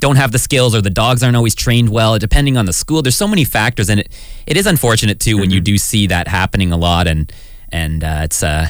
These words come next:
Speaker 1: it's, it is quite the, quite an interesting world that I've just, I've been away from for so long. But it's,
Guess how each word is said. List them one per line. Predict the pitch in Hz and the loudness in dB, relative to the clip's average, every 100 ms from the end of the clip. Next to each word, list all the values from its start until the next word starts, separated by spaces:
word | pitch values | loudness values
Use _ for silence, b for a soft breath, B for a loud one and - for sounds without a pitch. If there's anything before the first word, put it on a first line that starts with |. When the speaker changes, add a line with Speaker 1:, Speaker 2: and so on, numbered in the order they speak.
| - | -4
Speaker 1:
it's, | 101 - - | -6 -4 0
it | 117 | 0
is | 156 | 0
quite | - 131 127 | 2 0 2
the, | 104 85 85 | 0 2 0
quite | - 131 | 0 2
an | |
interesting | 107 - 104 85 | 2 0 0 0
world | 90 82 | 0 0
that | 80 | 0
I've | |
just, | 71 - - | 0 -4 -4
I've | 85 | -2
been | 95 | 0
away | 92 78 80 | 0 2 0
from | - 87 | 0 0
for | 85 | 0
so | 82 78 | 0 0
long. | 76 76 80 | 2 2 2
But | 76 73 | 2 0
it's, | 71 - | 0 -4